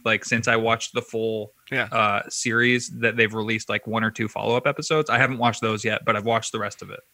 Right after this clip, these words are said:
Speaker 2: I refuse. I can't. I just can't. It's, it's like a, I'm sure if I watched one second, I would watch all seven hours of it or whatever, but I,
Speaker 1: Yeah.
Speaker 2: I can't give
Speaker 1: It was like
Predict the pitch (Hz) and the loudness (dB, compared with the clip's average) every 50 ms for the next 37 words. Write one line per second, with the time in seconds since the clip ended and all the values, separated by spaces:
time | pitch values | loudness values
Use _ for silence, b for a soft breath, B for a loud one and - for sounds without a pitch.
0 | _ _ - - 151 151 143 120 127 139 127 - 135 131 127 127 120 110 - - | _ _ 2 4 4 4 4 2 -2 -4 -2 -2 0 0 0 0 0 -2 -2 0
1 | - 139 139 - - 143 131 127 120 - - - 131 123 139 - - - 151 147 | 0 0 2 2 2 2 2 2 0 0 0 -2 -2 -2 -4 -6 -2 2 4 6
2 | 143 143 143 - _ _ - - b b b b b b b b b b b b | 6 6 4 2 _ _ -20 -20 b b b b b b b b b b b b
3 | b b b b _ - - - _ - - 135 - - - - - - 165 165 | b b b b _ -20 -20 -20 _ -2 0 0 0 -2 -4 -8 -2 2 2 2
4 | - - - 180 - - 156 147 143 135 131 131 120 - - - 160 160 156 - | 4 4 6 6 6 6 6 6 6 6 6 4 2 0 0 2 4 4 6 8
5 | 202 190 175 170 151 147 147 147 143 131 - - 127 131 135 135 131 - 131 123 | 8 8 8 8 6 8 8 6 6 6 4 2 4 4 4 4 4 4 4 6
6 | - 139 120 113 110 117 113 113 120 123 127 - - 123 123 110 - - - 139 | 6 6 4 4 2 0 -2 0 0 0 0 0 -2 -2 -2 -2 -4 -2 0 2
7 | 120 113 117 113 117 117 117 123 120 117 113 123 120 127 123 127 127 131 131 131 | 2 2 0 -2 -4 -4 -2 -2 -2 -2 -2 -2 -2 0 0 0 0 0 0 0
8 | 127 135 135 120 127 120 - 90 117 117 - _ _ - 156 143 - - - - | 0 -2 -2 -2 0 0 2 2 2 0 -2 _ _ -4 -2 -2 -2 -2 -6 -8
9 | - 123 131 - - 139 131 - 131 123 170 165 175 190 185 202 214 190 - - | -4 -4 0 2 4 4 4 4 2 4 4 6 6 4 4 4 4 4 4 0